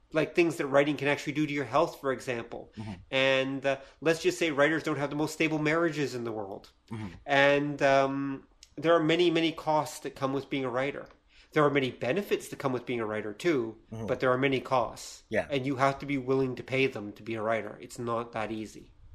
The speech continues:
Speaker 2: Mm-hmm.
Speaker 1: Mind you, again, if you feel you're called to it and have no choice, well, then you have no
Speaker 2: <laughs>
Speaker 1: choice and you'll just deal with it as you go.
Speaker 2: Or you can always take the, uh,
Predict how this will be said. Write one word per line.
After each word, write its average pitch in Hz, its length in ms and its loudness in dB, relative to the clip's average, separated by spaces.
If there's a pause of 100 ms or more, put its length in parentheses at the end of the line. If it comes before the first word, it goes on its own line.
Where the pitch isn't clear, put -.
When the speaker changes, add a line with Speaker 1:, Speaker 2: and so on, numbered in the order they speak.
(140)
Speaker 2:
Mm-hmm. 104 140 -8 (1500)
Speaker 1:
Mind 160 220 6
you, 139 100 2
again, 135 260 4
if 127 140 -6
you 117 140 -10 (260)
feel 127 480 0
you're 123 120 -10
called 160 460 4
to 131 120 -2
it 127 40 0
and 117 80 -6
have 123 140 0
no 117 120 -4
choice, 147 440 2
well, 127 160 2
then 123 120 -2
you 117 80 -2
have 127 140 2
no 127 140 0
Speaker 2:
<laughs> - 100 -4
Speaker 1:
choice 123 260 4
and 123 100 -8
you'll 120 120 -4
just 117 200 -12
deal 139 180 2
with 123 160 -2
it 113 80 -8
as 107 140 -8
you 113 60 -6
go. 110 300 -6 (600)
Speaker 2:
Or 240 200 6
you 226 100 2
can 175 180 0
always 151 300 6
take - 320 -2
the, 107 240 2
uh, 87 160 4